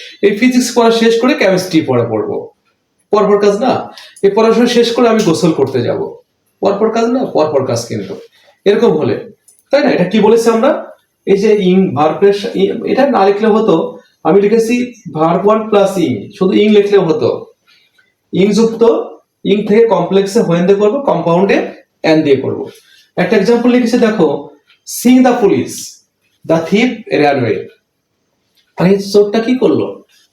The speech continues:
পুলিশকে দেখলো, তারপর সে কি করলো? দৌড় দিয়ে পালিয়ে, দৌড় দিয়ে escaped হয়ে গেল, পালিয়ে গেল,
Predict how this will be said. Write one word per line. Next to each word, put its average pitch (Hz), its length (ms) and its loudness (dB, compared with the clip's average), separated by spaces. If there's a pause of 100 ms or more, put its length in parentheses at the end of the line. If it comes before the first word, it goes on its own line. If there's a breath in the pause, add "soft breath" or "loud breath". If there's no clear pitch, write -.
(100)
পুলিশকে 202 380 0
দেখলো, 120 280 0
তারপর 147 260 0
সে 196 120 -4
কি 196 140 -2
করলো? 123 240 0
দৌড় 139 180 0
দিয়ে 147 120 -2
পালিয়ে, 117 440 -2
দৌড় 131 300 2
দিয়ে 156 400 0 (300 soft breath)
escaped - 440 -4
হয়ে 131 120 0
গেল, 120 180 0
পালিয়ে 135 260 2
গেল, 95 300 -4